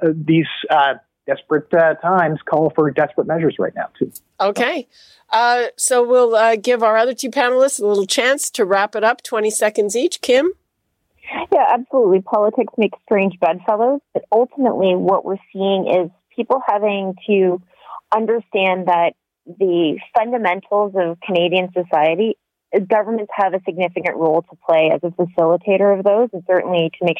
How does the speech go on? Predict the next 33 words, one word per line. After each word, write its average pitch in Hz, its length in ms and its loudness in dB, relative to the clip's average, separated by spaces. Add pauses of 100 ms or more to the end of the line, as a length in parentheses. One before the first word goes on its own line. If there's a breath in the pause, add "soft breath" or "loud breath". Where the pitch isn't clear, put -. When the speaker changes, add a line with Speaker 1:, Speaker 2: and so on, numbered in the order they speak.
Speaker 3:
sure 165 120 2
that 160 120 0
monies 151 360 -2 (120)
flow 185 200 2
through. 190 200 0 (440 loud breath)
What 220 100 2
I'm 214 180 0
hoping 208 360 0
to 208 80 2 (100)
see 202 160 2 (100)
coming 185 240 2
out 180 140 2
of 180 140 -4
all 175 180 2
of 170 120 -4
this 180 220 0
is 175 140 -4
a 180 60 2
resurgence 175 640 0
in 185 100 2
the 175 60 2
idea 165 440 0
of 147 80 -8 (480 soft breath)
things 190 300 -2
like 175 200 0 (180)
paying 180 180 -2
your 185 120 2
employees 175 380 0 (140)
properly, 170 380 0
making 175 340 -2
sure 180 160 -2
health 175 240 -2
and, 170 200 -8